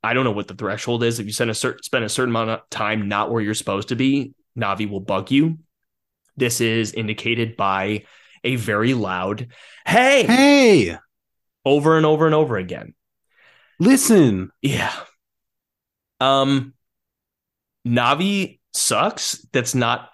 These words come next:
Speaker 1: a, um, novel, uh, opinion, but Navi sucks. Navi sucked then. I think Navi probably sucked er-,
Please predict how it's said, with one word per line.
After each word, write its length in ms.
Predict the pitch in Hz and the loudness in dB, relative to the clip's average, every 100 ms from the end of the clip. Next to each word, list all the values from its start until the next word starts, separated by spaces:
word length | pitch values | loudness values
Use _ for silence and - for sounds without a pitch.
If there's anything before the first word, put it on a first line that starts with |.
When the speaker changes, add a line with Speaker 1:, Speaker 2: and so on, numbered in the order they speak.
| - | -4
Speaker 1:
a, 420 | 110 101 98 95 | -2 -2 -2 -4
um, 580 | - 101 92 92 95 101 _ _ _ _ _ _ _ _ _ - | -4 -4 -4 -6 -10 -16 _ _ _ _ _ _ _ _ _ -12
novel, 640 | 95 92 101 113 113 113 | -8 -6 -4 -2 -2 -4
uh, 180 | 90 85 - | -8 -10 -10
opinion, 560 | 117 120 117 160 226 - _ _ _ _ _ _ - | -8 -6 -2 -2 -4 -8 _ _ _ _ _ _ -4
but 360 | 120 113 - - | -2 -2 -4 -6
Navi 380 | 117 117 151 | -2 -2 -2
sucks. 520 | 156 - 127 147 - - | -4 0 0 -2 -6 -4
Navi 300 | 120 120 123 | -4 -4 -2
sucked 360 | 135 131 127 _ | -2 -2 -6 _
then. 540 | 104 92 101 127 165 180 _ _ _ | -12 -6 -2 0 -2 -4 _ _ _
I 100 | - | -4
think 200 | 139 143 | 0 0
Navi 260 | 123 127 135 | 0 -2 -2
probably 380 | 147 143 131 127 | -2 -2 -2 -2
sucked 500 | 123 131 123 123 - _ _ _ _ _ _ _ - | 0 0 0 -4 -20 _ _ _ _ _ _ _ -6
er-, 360 | 127 139 - | 0 0 -2